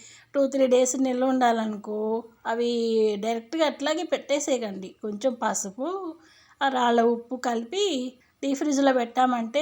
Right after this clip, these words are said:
చెడిపోకుండా ఉంటాయి, స్మెల్ రాకుండా బాగుంటుందన్నమాట, ఓకేనా? పచ్చిమిర్చి కూడా ఫ్రై చే-, అయిపోయినాయి, టమాటా ఫ్రై అయిపోయింది.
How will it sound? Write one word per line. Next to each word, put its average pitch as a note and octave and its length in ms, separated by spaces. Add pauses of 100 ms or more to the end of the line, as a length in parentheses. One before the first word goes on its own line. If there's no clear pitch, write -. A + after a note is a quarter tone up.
చెడిపోకుండా B3 720
ఉంటాయి, B3 380
స్మెల్ A#3+ 440
రాకుండా A3 720 (460)
బాగుంటుందన్నమాట, G#3+ 840 (380)
ఓకేనా? B3+ 400 (1800)
పచ్చిమిర్చి D#4+ 480
కూడా D#4+ 160
ఫ్రై D4+ 260
చే-, C#4+ 240
అయిపోయినాయి, C4+ 920
టమాటా A#3 380
ఫ్రై C4 320
అయిపోయింది. C#4 680